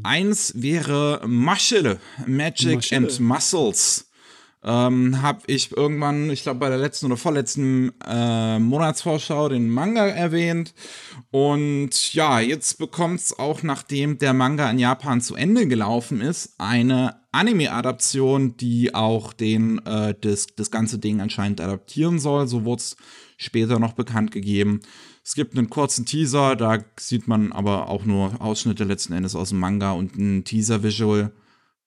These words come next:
Speaker 1: Ähm, und mehr wissen wir jetzt nicht großartig dazu.
Speaker 2: Oh Mann, ich krieg da immer noch Flashbacks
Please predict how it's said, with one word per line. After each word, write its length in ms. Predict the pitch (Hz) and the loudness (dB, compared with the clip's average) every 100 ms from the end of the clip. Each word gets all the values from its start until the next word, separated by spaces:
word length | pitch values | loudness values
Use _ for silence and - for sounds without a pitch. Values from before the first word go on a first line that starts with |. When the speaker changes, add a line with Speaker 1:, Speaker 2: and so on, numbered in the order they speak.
| _ 98 | _ -4
Speaker 1:
Ähm, 640 | 98 95 98 98 95 - | -2 0 0 -2 -4 -4
und 480 | 98 101 92 - 107 | -2 0 -2 -6 0
mehr 480 | 98 98 98 98 | 2 2 2 0
wissen 300 | 107 101 - | -2 -4 -2
wir 60 | 101 | -2
jetzt 260 | 95 - 101 | -2 -4 -6
nicht 220 | 98 - | -8 -6
großartig 560 | 98 95 73 92 92 | -6 -4 -6 -6 -6
dazu. 380 | 98 - 90 90 - _ _ - - 151 - - - | -6 -6 -6 -8 -10 _ _ -20 -18 -18 -20 -14 -4
Speaker 2:
Oh 120 | 196 | 0
Mann, 380 | 143 135 131 127 - - - | 2 2 0 -2 -12 -20 -12
ich 80 | - | -8
krieg 220 | 190 160 | -6 0
da 80 | 160 | 0
immer 200 | 151 143 | 2 0
noch 120 | 135 | 0
Flashbacks 640 | 139 139 - 135 123 - | 0 -2 0 0 0 -4